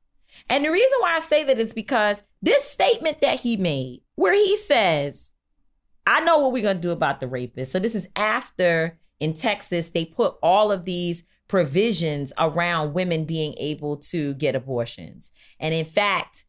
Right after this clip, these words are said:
um, and I guess the six weeks, you can't get an abortion after six weeks. But then I saw that the regulations, the people who actually regulate it and report it are the citizens. So it's, it's pitting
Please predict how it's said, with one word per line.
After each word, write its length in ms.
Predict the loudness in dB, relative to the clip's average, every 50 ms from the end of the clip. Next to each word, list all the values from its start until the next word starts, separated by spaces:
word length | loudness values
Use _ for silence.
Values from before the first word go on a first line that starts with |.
| _ _ _ _ _ _ -4
um, 260 | -2 0 0 -2 -2
and 140 | 0 0 0
I 40 | 0
guess 240 | 0 -2 -4 -4 -4
the 80 | -8
six 400 | -8 -4 -4 -4 -4 -4 -8 -8
weeks, 400 | -6 -4 -6 -6 -6 -8 -10 -10
you 100 | -10 -12
can't 280 | -8 -6 -4 -4 -4 -4
get 120 | -4 -4
an 40 | -4
abortion 400 | -6 -4 -2 -2 -2 -2 -6 -8
after 300 | -6 -6 -6 -6 -6 -10
six 300 | -10 -10 -10 -10 -10 -8
weeks. 200 | -8 -8 -10 -10
But 160 | -12 -18 -10 -6
then 160 | -6 -4 -2
I 120 | -4 -4
saw 400 | -4 -2 0 0 2 2 0 -2 -2
that 240 | -4 -6 -6 -4
the 80 | -8 -10
regulations, 880 | -6 -4 -4 -4 -4 -4 -6 -6 -4 -2 -2 -2 -2 -4 -6 -6 -8 -8
the 60 | -10 -14
people 380 | -14 -12 -12 -12 -6 -6 -6
who 180 | -4 -4 -8 -8 -8
actually 460 | -8 -8 -6 -8 -10 -10 -8 -10 -10
regulate 560 | -4 0 0 0 0 -2 -4 -2 -2 -2 -2
it 60 | -4 -8
and 120 | -8 -8
report 400 | -10 -12 -12 -6 _ -2 0 0
it 140 | 0 -2 0 _
are 140 | 0 0 0
the 80 | -2
citizens. 640 | -6 -2 -2 -4 -4 -4 -12 -18 -20 -20 -20 -20 -20 _ _ _ -20 -10 0
So 180 | 0 0 2 2
it's, 200 | 0 0 0 -2 -8 _ _ _ -2
it's 260 | _ 0 0 0 -4 -12 _ _ _
pitting 680 | -10 -2 0 0 2 2 0 0 0 0 -2 -2 -4